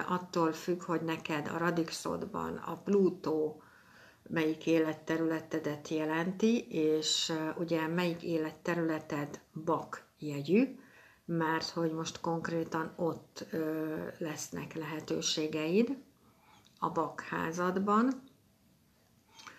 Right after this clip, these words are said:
Úgyhogy nagyon-nagyon-nagyon sok bolygó konkrétan az új lehetőségeket itt dobálja elénk, ha lezárjuk a régieket.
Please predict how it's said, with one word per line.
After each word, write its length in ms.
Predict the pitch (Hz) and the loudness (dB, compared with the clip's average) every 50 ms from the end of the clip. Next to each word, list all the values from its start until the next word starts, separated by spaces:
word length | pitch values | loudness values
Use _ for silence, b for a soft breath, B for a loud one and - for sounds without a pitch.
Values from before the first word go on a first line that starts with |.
| B B B - | B B B -8
Úgyhogy 400 | 165 - - 175 165 165 165 - - - | -8 -4 2 2 2 2 2 -2 -4 4
nagyon-nagyon-nagyon 1600 | 190 196 208 220 214 196 180 170 180 165 160 165 165 165 165 165 160 151 156 151 156 156 156 160 160 156 147 147 143 143 139 | 6 10 10 10 10 10 8 4 4 2 2 2 2 2 2 2 2 2 0 0 0 0 0 2 2 0 0 0 -2 -4 -4
sok 400 | 143 - - 143 135 120 127 - - - | -2 -2 -2 -4 -4 -8 -10 -12 -12 -10
bolygó 680 | - 143 139 135 135 139 160 151 156 175 202 233 226 B B B B B B B B | -8 -6 -6 -6 -6 -6 -4 2 4 4 4 4 2 B B B B B B B B
konkrétan 880 | - - 160 156 156 151 - 170 165 160 156 160 - 160 156 160 - - - | -2 0 0 0 0 -4 0 2 2 2 2 2 0 0 0 0 0 -2 -2
az 220 | - 170 165 - - - | -2 -2 -2 -2 0 4
új 260 | 214 196 190 175 156 | 8 8 10 10 10
lehetőségeket 1080 | 156 160 160 160 151 151 - - 90 85 - - - - 82 85 82 - - - - - | 8 4 4 2 -2 -4 -2 -4 -2 -2 -2 -2 0 0 -2 -2 -4 -6 -8 -8 -6 -6
itt 160 | 156 - 85 | -6 -4 -2
dobálja 540 | 80 78 - - 80 80 156 78 80 80 - | -2 -2 0 -2 -2 -2 -2 -2 -2 -4 -4
elénk, 560 | - 151 147 143 139 143 151 180 202 202 196 - B B B B B _ - - - | -6 -6 -6 -4 -4 -4 0 2 2 0 0 -4 B B B B B _ -20 -12 -8
ha 360 | - 147 151 185 214 - - - _ _ _ _ | -4 -2 0 0 -2 -2 -8 -16 _ _ _ _
lezárjuk 720 | - 151 147 143 143 - 143 143 147 143 180 202 196 - - | -6 -4 -4 -4 -4 -6 -6 -6 -2 0 0 0 0 0 2
a 40 | |
régieket. 960 | 196 196 190 170 151 - - - - - - - - - - - _ - - | 4 4 4 4 2 0 -4 -6 -6 -6 -8 -10 -10 -10 -10 -12 _ -20 -20